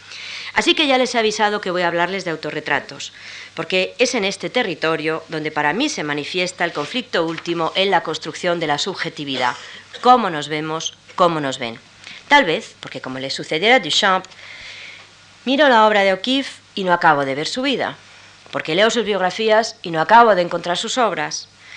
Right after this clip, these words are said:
porque observo estas maravillosas fotos que le hizo Stiglitz y al final no consigo encontrar a Stiglitz sino como acto mecánico, como simple mediador. ¿Quién se apropiaba de quién? ¿No estaba acaso George O'Keeffe apropiándose de la mirada del fotógrafo?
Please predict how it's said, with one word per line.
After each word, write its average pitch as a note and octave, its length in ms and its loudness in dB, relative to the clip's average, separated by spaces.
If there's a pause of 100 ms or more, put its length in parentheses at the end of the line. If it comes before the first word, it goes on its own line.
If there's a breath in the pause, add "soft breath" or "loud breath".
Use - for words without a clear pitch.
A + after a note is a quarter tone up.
(160 loud breath)
porque E3+ 260 0
observo A#3+ 360 4
estas D#3 300 -2
maravillosas E3 640 0
fotos G#3+ 400 -2
que - 80 -10
le E3 80 -4
hizo A3 180 -2
Stiglitz F#3 580 -6 (520 loud breath)
y A#3 60 0
al A3 80 2
final E4 360 2
no C#4 140 4
consigo G#3+ 460 -2
encontrar D3 420 -2
a E3 80 -2
Stiglitz F#3+ 580 -4 (160)
sino F3+ 360 0
como F3+ 200 2
acto F3+ 300 4
mecánico, B2 720 -8 (180)
como E3+ 240 -2
simple D#3 400 -2
mediador. B2+ 560 -6 (380 loud breath)
¿Quién D4+ 240 0
se - 160 0
apropiaba D3+ 520 0
de C#3 120 -2
quién? B2+ 320 -6 (300 loud breath)
¿No D3+ 40 0
estaba G#3 280 6
acaso B3 460 4
George F#3 280 2
O'Keeffe F#3 340 -4
apropiándose E3+ 720 4
de D3+ 80 -4
la C#3+ 100 2
mirada C#3 340 0
del C3 120 -4
fotógrafo? C#3 680 -4